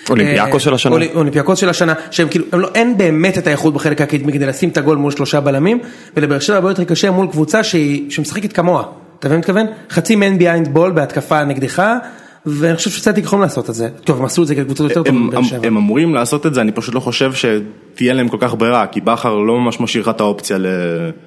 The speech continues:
Speaker 3: אלא אם כן אתה רוצה להעיף כדורים מצד לצד לאורך כל המגרש, אז, אה,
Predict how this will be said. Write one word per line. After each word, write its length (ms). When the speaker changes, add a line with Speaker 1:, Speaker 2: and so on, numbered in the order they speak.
Speaker 3:
אלא 120
אם 60
כן 120
אתה 80
רוצה 180
להעיף 180
כדורים 300
מצד 240
לצד 260
לאורך 180
כל 140
המגרש, 380
אז, 280
אה, 200